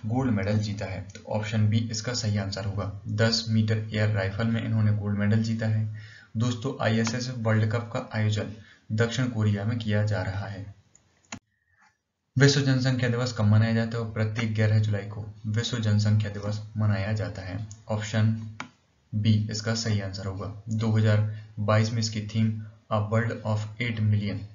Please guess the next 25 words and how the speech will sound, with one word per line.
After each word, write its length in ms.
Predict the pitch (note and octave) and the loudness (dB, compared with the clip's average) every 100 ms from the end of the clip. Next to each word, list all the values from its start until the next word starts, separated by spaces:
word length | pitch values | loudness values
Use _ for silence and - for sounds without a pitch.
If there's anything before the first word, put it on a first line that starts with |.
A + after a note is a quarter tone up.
| A2 | -2
ये 400 | G#2+ A2+ A2+ - | 2 2 0 -2
रखी 300 | G#2+ G#2 G#2 | -2 -2 -2
गई 180 | G2+ F#2+ | -2 -4
है। 280 | F#2+ G2 - - _ _ _ _ _ _ _ _ _ _ - | -6 -8 -12 -16 _ _ _ _ _ _ _ _ _ _ 4
टाइम 240 | B2+ C3 | 6 6
की 460 | C3+ C3+ C3+ - - A2 | 2 0 -2 -8 -8 -2
विश्व 280 | G#2 - - | -2 -2 -4
की 60 | |
सर्वश्रेष्ठ 640 | A#2 A#2 A2 A#2+ A2+ - A2 | -2 0 -2 -2 -4 -4 -6
स्थानों 420 | G#2 A2 A2+ A2 | -2 0 0 0
की 80 | G#2+ | -4
सूची 360 | G#2+ G#2+ A2 | 0 2 2
में 440 | A2+ A2 A2 - - - | 4 4 2 -2 -12 -8
भारत 360 | G#2 A2 B2 A2+ | 2 2 2 0
के 60 | A#2 | -4
किन 260 | A2 B2+ B2 | -2 -2 0
दो 140 | A2+ | -2
शहरों 360 | G#2+ G#2 G#2+ A2 | -2 0 2 2
को 160 | A2 | 0
शामिल 380 | G#2 F#2+ G#2 G#2+ | -2 -2 0 0
किया 180 | G#2 F#2 | 0 -2
गया 160 | F#2+ | -6
है? 180 | - G#2+ - - | -8 -14 -16 -6
तो 80 | G#2+ | 0
दोस्तों, 520 | A2 G#2+ G#2+ G#2+ | 0 0 0 0